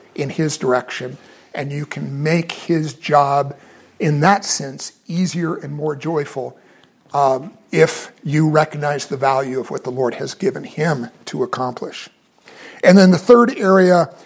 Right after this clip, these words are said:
um, this, I won't read the passage, but for your notes, those who are taking notes, this is from First Corinthians chapter seven,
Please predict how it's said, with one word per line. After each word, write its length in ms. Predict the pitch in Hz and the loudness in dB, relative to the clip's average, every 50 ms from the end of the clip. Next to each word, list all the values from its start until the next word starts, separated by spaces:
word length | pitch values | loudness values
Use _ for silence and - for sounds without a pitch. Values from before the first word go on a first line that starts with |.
| _ _ _ _ _ _ - | _ _ _ _ _ _ 2
um, 380 | 170 160 156 151 147 151 170 - _ _ _ _ _ _ _ _ - - _ _ | 4 4 4 4 2 0 -6 -14 _ _ _ _ _ _ _ _ -20 -20 _ _
this, 480 | - 180 180 196 196 - - - - _ _ _ _ _ - - _ - | 2 6 8 8 8 6 2 -4 -6 _ _ _ _ _ -20 -12 _ 2
I 140 | 165 156 | 2 4
won't 260 | 151 185 220 226 220 - | 6 6 6 6 6 2
read 380 | 147 156 165 175 185 190 151 139 | -2 -2 0 2 2 0 0 -2
the 80 | 143 | -6
passage, 720 | 143 - - 147 151 151 - - 151 143 139 - - - - - - _ _ _ _ | -6 -2 0 0 0 0 -2 -4 -6 -8 -10 -10 -14 -14 -16 -20 -20 _ _ _ _
but 140 | 147 147 - | -8 -6 -6
for 160 | - - 170 | -4 -4 -4
your 160 | 165 165 160 | -2 -2 -4
notes, 380 | 151 156 160 165 165 165 - - | -2 -2 -2 -2 -2 -2 -4 -4
those 240 | - 156 156 147 - | -4 -4 -2 -4 -6
who 80 | 143 | -8
are 40 | 147 | -10
taking 440 | - - - - 156 - 175 156 147 | -12 -10 -8 -8 -8 -8 -8 -8 -6
notes, 340 | 147 143 139 139 - - - | -4 -4 -4 -4 -6 -8 -8
this 200 | 160 143 - - | -8 -8 -8 -10
is 160 | 139 - - | -10 -10 -10
from 340 | - - 147 135 131 143 - - - - _ _ _ | -8 -6 -6 -6 -6 -10 -14 -18 -20 -20 _ _ _
First 320 | _ - - 180 - - - | _ -4 -2 -2 -2 -4 -6
Corinthians 600 | - 175 170 156 151 - - 143 139 143 - - | -8 -10 -8 -10 -10 -10 -10 -10 -10 -12 -14 -14
chapter 420 | - - 160 156 143 - - 147 | -12 -10 -10 -10 -12 -12 -16 -16
seven, 600 | - - - - - 165 160 151 147 143 147 139 | -12 -10 -8 -4 -2 0 0 -2 -2 -6 -10 -12